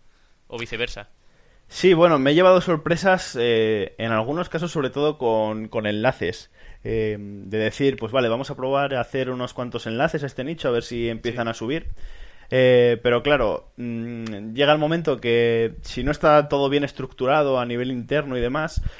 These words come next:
Speaker 2: pues esa potencia de los enlaces no se va a ver tan, a lo mejor tan aumentada como, como tú quieres.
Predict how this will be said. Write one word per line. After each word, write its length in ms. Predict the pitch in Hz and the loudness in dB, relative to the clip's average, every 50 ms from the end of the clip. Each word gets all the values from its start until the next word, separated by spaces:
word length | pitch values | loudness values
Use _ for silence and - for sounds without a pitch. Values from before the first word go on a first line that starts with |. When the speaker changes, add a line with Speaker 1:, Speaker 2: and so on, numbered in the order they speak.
| - - - | -16 -6 -4
Speaker 2:
pues 220 | 127 120 110 113 - | -4 -4 -4 -4 -8
esa 320 | - 123 - 143 135 131 127 | -8 -4 0 2 2 2 2
potencia 320 | 135 127 139 143 151 143 | 0 -2 -2 0 0 2
de 60 | 139 | 2
los 120 | 135 123 139 | 2 0 -2
enlaces 300 | 127 131 131 135 156 143 | -2 -2 -2 -2 -2 -4
no 100 | 135 127 | -6 -4
se 120 | - 147 | -2 0
va 100 | 139 135 | 0 2
a 40 | 131 | 2
ver 200 | 135 139 131 135 | 2 2 0 0
tan, 680 | - 139 131 131 127 127 127 127 123 123 120 117 - - - - - - _ - - _ | 0 0 0 0 0 0 -2 -4 -6 -8 -10 -12 -14 -16 -18 -20 -20 -20 _ -20 -18 _
a 60 | - | -8
lo 80 | 113 110 | -8 -8
mejor 180 | 110 - 127 - | -6 -6 -6 -4
tan 140 | - 120 | -2 -2
aumentada 480 | 117 117 113 107 110 - 135 143 135 123 | -2 -2 -2 -4 0 2 4 4 4 4
como, 340 | 120 117 117 113 113 110 110 | 0 -2 -4 -4 -4 -4 -4
como 180 | 120 120 120 | -4 -4 -4
tú 120 | 113 113 110 | -6 -6 -4
quieres. 320 | - 131 131 113 - - | -2 0 0 0 -2 -6